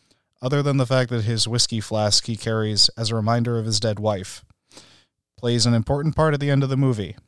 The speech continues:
in a completely absurd way. And it gives, and other than that, it only,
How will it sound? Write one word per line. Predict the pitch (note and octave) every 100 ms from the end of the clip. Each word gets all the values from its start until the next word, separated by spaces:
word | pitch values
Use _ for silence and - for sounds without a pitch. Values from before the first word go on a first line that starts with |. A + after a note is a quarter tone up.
| _ _ _ _ _ _ _ _
in | A#2+
a | A#2
completely | A2 B2+ B2 C#3+ C#3
absurd | C3+ B2 C3+ B2
way. | B2 G2 F2+ - _ _ _ _ -
And | B2 B2
it | F#2
gives, | B2+ C3+ B2 A2 - A#2+ - _ -
and | A#2 A#2
other | B2+ D3+
than | C#3 C3
that, | B2+ G#2+ _ _ _ A#2+
it | B2
only, | A#2 C3+ C3 B2+